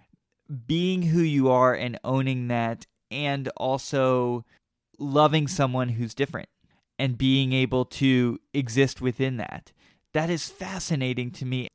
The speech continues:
It is one of the things, in my opinion, that defines the human experience. It defines creating relationships in our lives. The ability to own who you are, as you're talking about, in such a powerful way. And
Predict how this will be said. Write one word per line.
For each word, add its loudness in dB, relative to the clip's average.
It 2
is 2
one 0
of 0
the 0
things, -6
in -6
my -2
opinion, -6
that -6
defines -4
the -10
human -8
experience. -12
It -4
defines 0
creating 0
relationships -6
in -8
our -6
lives. -6
The 2
ability 4
to -2
own 6
who 4
you 6
are, 2
as -4
you're 0
talking -6
about, -6
in -6
such 0
a 2
powerful -4
way. -12
And 2